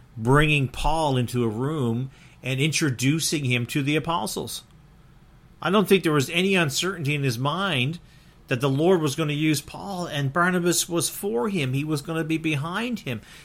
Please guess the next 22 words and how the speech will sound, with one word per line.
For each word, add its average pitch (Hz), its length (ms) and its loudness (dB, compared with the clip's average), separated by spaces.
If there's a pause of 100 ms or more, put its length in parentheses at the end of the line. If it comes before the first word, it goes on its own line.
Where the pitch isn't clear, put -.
He 175 100 -4
was 170 140 2
gonna 165 160 2
encourage 220 640 -2
him. - 140 -12 (1600)
I 214 80 0
wonder 311 320 -2
if - 160 -4
we 196 300 0
take 165 260 -2
the 143 60 -6
same 156 240 -2
responsibility 120 920 0
with 104 180 -6
the - 60 -14
people 113 340 -4
God 104 220 -2
has 104 100 -2
allowed 101 240 -4
us - 440 -4 (340)
to 104 80 -12
bring 92 260 -12